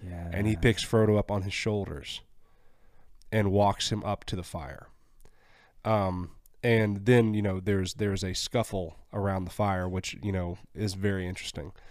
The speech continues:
Speaker 1: Mm-hmm.
Speaker 2: Um, there's a lot of, a lot of symbolic imagery there that I think we could go into a whole podcast about.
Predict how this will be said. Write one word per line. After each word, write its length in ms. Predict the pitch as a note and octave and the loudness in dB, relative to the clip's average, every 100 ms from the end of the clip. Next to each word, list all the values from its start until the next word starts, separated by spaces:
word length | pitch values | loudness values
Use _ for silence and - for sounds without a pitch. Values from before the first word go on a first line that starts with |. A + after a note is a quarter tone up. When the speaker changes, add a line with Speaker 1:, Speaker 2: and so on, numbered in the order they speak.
| - | -14
Speaker 1:
Mm-hmm. 220 | G2+ - | -14 -4
Speaker 2:
Um, 220 | G2 F#2+ F#2 | -2 0 0
there's 160 | G2 | 0
a 40 | G2 | 4
lot 280 | G#2+ A2 | 6 6
of, 240 | G2+ E2+ F2+ | 2 -4 -6
a 60 | G#2+ | 0
lot 260 | A2 G#2+ | 2 2
of 80 | F#2+ | 2
symbolic 480 | - G#2 F#2 F2+ F2 | -2 0 0 -2 -4
imagery 380 | F#2+ F#2 G2 F2+ | -6 -6 -6 -6
there 200 | F#2 F#2 | -6 -6
that 120 | F#2 | -8
I 40 | |
think 200 | F#2+ F#2+ | -8 -8
we 120 | F#2 G2 | -8 -8
could 180 | F2+ | -6
go 160 | - F#2 | -4 -6
into 200 | F2+ F2+ | -6 -8
a 40 | |
whole 460 | E2 - G#2+ F#2+ F2 - - | -10 -4 -2 0 -4 -12 -8
podcast 560 | - F#2+ F2+ - E2 - | -4 -4 -6 -10 -12 -12
about. 260 | D2 - | -12 -14